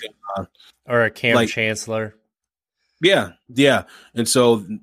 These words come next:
Speaker 1: right now quarterbacks can see their numbers and say, "Okay, he's a D B, he's a linebacker." Now
Speaker 2: But you're
Speaker 1: letting
Speaker 2: still
Speaker 1: these
Speaker 2: gonna
Speaker 1: players
Speaker 2: know
Speaker 1: learn
Speaker 2: what
Speaker 1: what
Speaker 2: their number is. It's not like they're changing
Speaker 1: <laughs>
Speaker 2: numbers during the game.
Speaker 1: No. N-,
Speaker 2: Are
Speaker 1: true,
Speaker 2: we
Speaker 1: true.
Speaker 2: blowing this out of proportion?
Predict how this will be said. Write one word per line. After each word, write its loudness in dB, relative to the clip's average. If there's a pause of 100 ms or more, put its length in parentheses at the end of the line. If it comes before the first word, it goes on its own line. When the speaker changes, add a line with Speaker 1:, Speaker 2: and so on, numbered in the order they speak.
(160)
Speaker 1:
right 0
now 2
quarterbacks -4
can -6
see -4
their -10
numbers 0
and -2
say, -4
"Okay, -8 (260)
he's -2
a -8
D -6
B, -8
he's -6
a -10
linebacker." -10 (220)
Now 0
Speaker 2:
But 4
you're 2
Speaker 1:
letting 2
Speaker 2:
still 2
Speaker 1:
these -2
Speaker 2:
gonna -4
Speaker 1:
players -2
Speaker 2:
know 2
Speaker 1:
learn 0
Speaker 2:
what 2
Speaker 1:
what -8
Speaker 2:
their -2
number -6 (140)
is. -12 (560)
It's -4
not 2
like 2
they're -2
changing -2
Speaker 1:
<laughs> 0
Speaker 2:
numbers 0
during -6
the -10
game. -10 (720)
Speaker 1:
No. 2 (380)
N-, -16 (680)
Speaker 2:
Are 2
Speaker 1:
true, 6
Speaker 2:
we -2
Speaker 1:
true. 2
Speaker 2:
blowing 4
this 0
out 2
of -6
proportion? -8